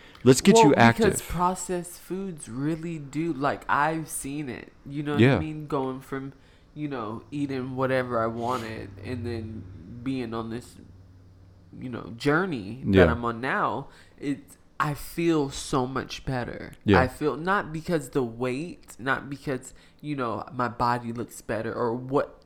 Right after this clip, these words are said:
Speaker 2: whatever the case is in that sense, but because I feel like my thoughts are clearer.
Speaker 1: Yeah.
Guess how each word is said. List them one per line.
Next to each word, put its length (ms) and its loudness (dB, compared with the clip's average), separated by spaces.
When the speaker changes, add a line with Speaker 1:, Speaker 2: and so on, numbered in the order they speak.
Speaker 2:
whatever 640 0
the 120 -4
case 400 -8
is 340 -12
in 120 -12
that 200 -10
sense, 480 -6
but 560 0
because 440 -4
I 80 2
feel 240 -4
like 320 -2
my 200 -4
thoughts 340 0
are 100 -6
clearer. 680 -10
Speaker 1:
Yeah. 200 2